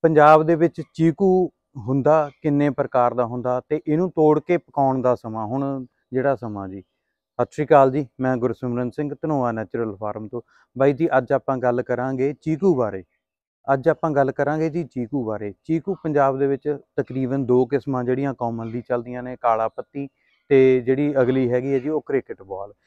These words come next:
ਇੱਕ ਲੰਬਾ ਚੀਕੂ, ਥਾਈ ਚੀਕੂ ਵੀ ਆਉਂਦਾ, ਪਰ ਉਹਦੀ ਸਕਸੈਸ ਰੇਟ ਬਹੁਤ ਘੱਟ ਆ। ਜਿਹੜਾ commonly ਚੱਲ ਰਿਹਾ ਪੰਜਾਬ ਦੇ ਵਿੱਚ, ਉਹ ਕਾਲਾ ਪੱਤੀ ਤੇ ਕ੍ਰਿਕਟ ਬਾਲ ਚੱਲ ਰਿਹਾ। ਜਿਹੜੇ ਬੂਟੇ ਕੋਲ ਅੱਜ ਆਪਾਂ ਖੜੇ ਆ ਜੀ,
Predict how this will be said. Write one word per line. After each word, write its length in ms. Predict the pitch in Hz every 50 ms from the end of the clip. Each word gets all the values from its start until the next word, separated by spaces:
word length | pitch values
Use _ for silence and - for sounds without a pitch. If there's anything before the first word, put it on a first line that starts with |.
| _ _ -
ਇੱਕ 160 | 143 131 -
ਲੰਬਾ 340 | 143 127 120 117 107 127 127
ਚੀਕੂ, 340 | 120 - 139 135 - 165 156
ਥਾਈ 260 | - _ - 127 123
ਚੀਕੂ 340 | 120 - 143 135 127 151 151
ਵੀ 120 | 143 151 151
ਆਉਂਦਾ, 300 | 143 135 127 131 131 131 - _ _ _ _ _ _ -
ਪਰ 140 | 143 143
ਉਹਦੀ 500 | - - 151 156 165 170 175 165 170 180
ਸਕਸੈਸ 520 | 151 - 135 117 _ - - 131 123 - -
ਰੇਟ 240 | 151 151 151 - 147
ਬਹੁਤ 240 | 131 123 120 123 _ - 139
ਘੱਟ 180 | 127 _ -
ਆ। 80 | 107 104
ਜਿਹੜਾ 380 | 107 117 131 170 175 165 151 143 - -
commonly 440 | 135 139 139 156 170 180 180 190 170
ਚੱਲ 220 | - 175 160 160
ਰਿਹਾ 200 | 160 160 151 160
ਪੰਜਾਬ 400 | 156 - 156 147 143 139 139 139
ਦੇ 80 | 139 143
ਵਿੱਚ, 240 | 131 139 - - - _ _ _ _ - 170
ਉਹ 80 | 165
ਕਾਲਾ 320 | 143 - 143 139 139 139 131
ਪੱਤੀ 300 | 135 139 - - 151 147
ਤੇ 180 | - 156 156 143
ਕ੍ਰਿਕਟ 340 | - 147 135 123 - -
ਬਾਲ 280 | 123 107 104 104 101 98
ਚੱਲ 200 | 98 120 120 117
ਰਿਹਾ। 240 | 113 110 107 107 107 - _ _ - - - -
ਜਿਹੜੇ 220 | 139 151 170 185
ਬੂਟੇ 340 | 165 151 151 - - 151 139
ਕੋਲ 220 | 135 147 143 135
ਅੱਜ 140 | 131 123 139
ਆਪਾਂ 260 | 135 - - 135 131
ਖੜੇ 260 | - - 131 139 147 143
ਆ 80 | 135
ਜੀ, 200 | 131 120 131 123